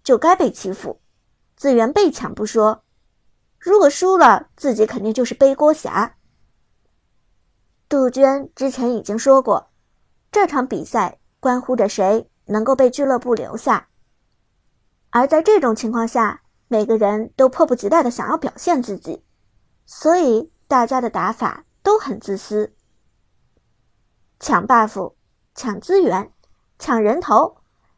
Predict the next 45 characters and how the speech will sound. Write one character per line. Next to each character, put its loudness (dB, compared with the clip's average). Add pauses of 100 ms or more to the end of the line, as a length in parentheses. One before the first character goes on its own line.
死 -2
了 6
之 0
后 6
甩 -10
锅。 0 (920)
在 2
利 6
益 2
的 0
驱 -4
使 -6
下， -4 (360)
人 0
性 0
的 2
丑 -6
陋 0 (260)
必 0
现 -2
无 -4
疑。 -6 (1700)
而 0
想 0
要 -4
在 2
这 2
样 2
的 0
环 -4
境 0
下 -6
生 -4
存， -2 (920)
苏 -2
哲 -4
就 4
必 -2
须 -6
做 2
到 -2
寸 -2
步 -4
不 -6
让。 2